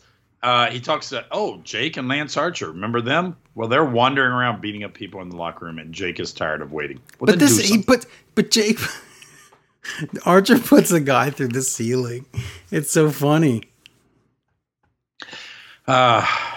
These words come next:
Speaker 1: please help me with this name.
Speaker 2: Diamante.
Speaker 1: Thank you.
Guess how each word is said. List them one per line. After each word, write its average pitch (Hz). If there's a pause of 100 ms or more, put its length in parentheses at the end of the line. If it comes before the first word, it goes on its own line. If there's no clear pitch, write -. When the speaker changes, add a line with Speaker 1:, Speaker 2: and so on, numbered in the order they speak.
(160)
Speaker 1:
please 135
help 101
me 82
with 78
this 82
name. 80 (260)
Speaker 2:
Diamante. 170 (600)
Speaker 1:
Thank -
you. -